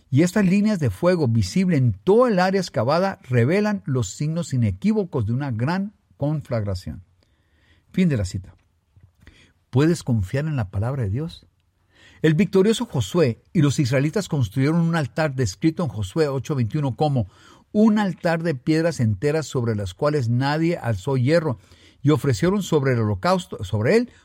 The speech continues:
holocaustos a Jehová, y sacrificaron ofrendas de paz".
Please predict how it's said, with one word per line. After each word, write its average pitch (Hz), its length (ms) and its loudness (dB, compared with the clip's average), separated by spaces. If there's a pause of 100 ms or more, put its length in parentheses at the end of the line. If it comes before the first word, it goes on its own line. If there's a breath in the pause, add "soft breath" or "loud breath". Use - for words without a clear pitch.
(100)
holocaustos 175 800 0
a 107 80 -4
Jehová, 104 420 -2 (360 soft breath)
y 226 180 4
sacrificaron 147 840 -4
ofrendas 147 640 -4
de 98 100 -4
paz". 135 380 -8